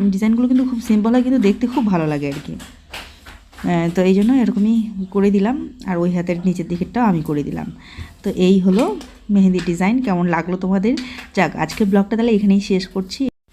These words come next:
এর পরবর্তী অংশে কিন্তু আমরা প্রচুর এনজয় করেছি, মজা করেছি,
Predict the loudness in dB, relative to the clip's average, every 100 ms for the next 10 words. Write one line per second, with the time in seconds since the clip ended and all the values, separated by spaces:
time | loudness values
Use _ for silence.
0 | -20 -20 -20 0 0 4 4 4 4 4
1 | 4 4 2 2 2 0 0 -2 0 2
2 | 2 2 2 2 0 2 2 2 2 2
3 | 2 0 -2